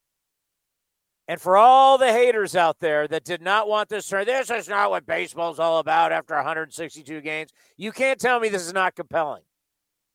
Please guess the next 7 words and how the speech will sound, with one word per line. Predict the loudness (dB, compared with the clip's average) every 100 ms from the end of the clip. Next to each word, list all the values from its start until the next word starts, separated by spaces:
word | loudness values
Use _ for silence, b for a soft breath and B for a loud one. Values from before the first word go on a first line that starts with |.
| _ _ _ _ _ _ _ _ _ _ -4
There's | 0 0
been | -2
some | -6 -10 -12
great | -14 -2 0 0 0
baseball | -4 -2 -4 -2 0
going | 0 -4 -6
on | -10 -14